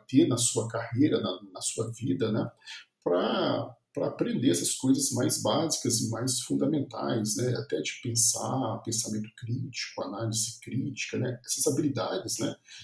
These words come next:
elas são desenvolvidas na universidade, né, que às vezes não tá preocupada só, não é um curso, né, pra atender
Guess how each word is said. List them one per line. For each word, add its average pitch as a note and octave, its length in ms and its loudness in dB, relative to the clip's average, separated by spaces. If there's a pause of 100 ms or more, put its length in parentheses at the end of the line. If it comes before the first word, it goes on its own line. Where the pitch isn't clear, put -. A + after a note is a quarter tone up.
(140)
elas - 360 4
são - 200 4
desenvolvidas B2 720 4
na A2 80 0
universidade, - 800 -2
né, A2 280 -6
que - 420 -4
às - 220 -4
vezes C#3 360 6
não G#3+ 180 0
tá - 140 -8
preocupada - 800 -8
só, - 600 0 (360)
não G#3+ 160 0
é G#3+ 40 4
um G#3 180 4
curso, C3 420 0
né, D#3 120 2
pra - 160 0
atender C3+ 840 2